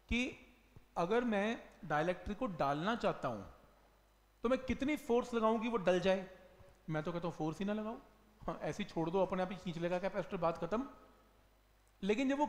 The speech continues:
खींचेगा तो पता है क्या करेगा? तेज खींच लेगा, Accelerated motion हो जाएगी, fast खींचेगा।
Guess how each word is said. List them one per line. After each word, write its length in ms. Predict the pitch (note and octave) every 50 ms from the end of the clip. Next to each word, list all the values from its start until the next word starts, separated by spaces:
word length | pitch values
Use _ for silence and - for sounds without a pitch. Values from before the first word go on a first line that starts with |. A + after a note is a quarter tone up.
| D4 -
खींचेगा 560 | - G3+ G3 E3+ - A#3+ A#3 G#3+ G3 E3+ D#3
तो 140 | - - F3
पता 140 | F3 G3+ C#4
है 40 | E4+
क्या 120 | D4+ C#4+
करेगा? 260 | - B3 A3+ A3 A3 A3
तेज 420 | A3 - - A3 G#3+ A#3 A#3+ -
खींच 240 | - - G#3+ F#3+ F#3
लेगा, 320 | E3 D3+ C3+ A#2+ A#2 G#2 - - - - - - - - _ _ _ _ _ _ _
Accelerated 720 | G3 G3 G3+ - - - - C4 G#3+ A#3+ B3+ G3+ C4+ B3 A#3
motion 260 | A3 G#3 G3 - G#3+
हो 80 | G#3+ F#3+
जाएगी, 360 | F#3 F3+ F3 F3+ F#3 A#3+ C4
fast 440 | C4 - - - G#3 A3+ G#3+ - - -
खींचेगा। 440 | G#3+ F3+ D3 - D3 B2+ A2+ F#2+